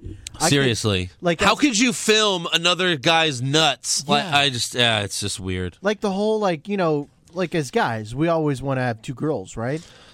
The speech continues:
Speaker 1: But
Speaker 2: Yeah.
Speaker 1: girls always seem to wanna have two guys, and that's always a kind of mix.
Speaker 2: I mean, not,
Speaker 1: Like,
Speaker 2: not
Speaker 1: you
Speaker 2: mo-,
Speaker 1: have that
Speaker 2: not most <laughs> girls.
Speaker 1: <laughs> I,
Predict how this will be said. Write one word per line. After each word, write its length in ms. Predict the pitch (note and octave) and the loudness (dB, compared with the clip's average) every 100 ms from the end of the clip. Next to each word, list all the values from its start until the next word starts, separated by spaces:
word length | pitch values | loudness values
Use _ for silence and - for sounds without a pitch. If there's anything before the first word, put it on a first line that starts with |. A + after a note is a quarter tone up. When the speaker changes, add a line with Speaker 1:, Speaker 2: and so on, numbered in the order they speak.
| _ - | _ -2
Speaker 1:
But 100 | E3 | -2
Speaker 2:
Yeah. 140 | G#1 | 0
Speaker 1:
girls 320 | D#3+ E3 D3+ | -2 -2 -2
always 220 | C#3+ C#3+ - | -2 -4 -4
seem 140 | C#3+ | -6
to 60 | C3+ | -6
wanna 140 | C3 | -6
have 100 | B2+ | -6
two 120 | B2+ | -8
guys, 340 | A#2+ B2 B2 A#2 | -6 -4 -4 -6
and 80 | A#2+ | -10
that's 140 | A2+ | -6
always 260 | A#2+ A#2 A2 | -6 -6 -8
a 40 | |
kind 180 | A#2 A2 | -10 -8
of 60 | |
mix. 220 | G#2+ A#2 B2 | -6 -2 2
Speaker 2:
I 40 | |
mean, 200 | B2+ A#2+ | 4 4
not, 280 | B2 A#2+ - | 2 2 -2
Speaker 1:
Like, 140 | C#3+ | 2
Speaker 2:
not 200 | F3+ F#3+ | 4 4
Speaker 1:
you 40 | E3 | 4
Speaker 2:
mo-, 140 | F3+ | 2
Speaker 1:
have 100 | C4 | 4
that 160 | A4+ A4 | 2 4
Speaker 2:
not 60 | G4+ A4 | 4 2
most 180 | A4+ - | 2 2
<laughs> 220 | E4+ - | 0 0
girls. 580 | D4+ F4 E4 - - - D#4 - | 0 0 -2 -6 -4 -2 -2 0
Speaker 1:
<laughs> 800 | A3 - E3+ - E3 E3 - F3+ _ - - - - | -4 -4 -8 -10 -14 -14 -14 -16 _ -20 -20 -20 -6
I, 140 | G3+ | -4